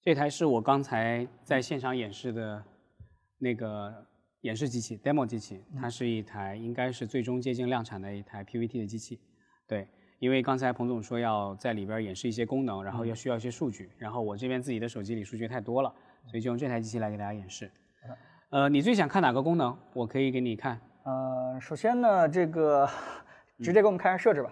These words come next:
Speaker 2: 好吧？
Speaker 1: 好，我这块屏幕需要再点亮一点吗？
Speaker 2: 啊，我是在这里，我们，我们在中间这个
Speaker 1: 啊，这，这个现在已经上来了，
Speaker 2: OK，
Speaker 1: 这个摇臂很高级啊。
Speaker 2: 好。啊，
Speaker 1: 呃，
Speaker 2: 好的。
Speaker 1: 屏幕还行吗？需要我再调亮吗？如果我需要调亮的话，可以打到最亮。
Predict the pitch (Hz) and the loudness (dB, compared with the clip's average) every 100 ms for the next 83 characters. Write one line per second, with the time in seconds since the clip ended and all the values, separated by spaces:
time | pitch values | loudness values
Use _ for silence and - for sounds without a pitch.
0 | - - 156 - - 120 135 156 208 196 | -4 6 6 6 2 2 2 4 6 6
1 | - 135 214 165 - 151 131 147 131 117 | 4 4 4 4 4 8 8 6 0 0
2 | 117 123 110 95 98 - _ _ _ _ | 0 0 -2 -6 -10 -14 _ _ _ _
3 | _ _ - 147 - 156 147 175 185 202 | _ _ -4 -2 2 2 0 0 2 2
4 | 196 - - 131 151 135 143 160 160 180 | 2 -4 -10 -8 -6 -6 -6 -6 -4 -2
5 | 165 170 151 160 156 120 120 139 113 101 | 0 -2 -2 -2 0 -2 0 0 0 -4
6 | - - _ 131 131 120 147 127 107 113 | -12 -20 _ -2 0 0 0 -2 -2 -2
7 | 113 104 95 120 110 104 131 117 120 120 | -2 -6 -16 -18 -18 -18 -12 -8 -6 -6
8 | 113 117 - 135 147 143 139 135 127 160 | -8 -12 -8 2 4 4 4 0 0 2
9 | 208 170 175 139 160 160 - - 190 180 | 4 4 2 0 0 -2 -14 2 8 8
10 | 135 147 131 143 147 139 127 151 135 110 | 8 4 4 4 6 4 2 2 2 2
11 | 143 131 120 127 120 113 117 104 107 123 | 0 2 0 0 0 -2 -2 -2 -2 -2
12 | 120 | -2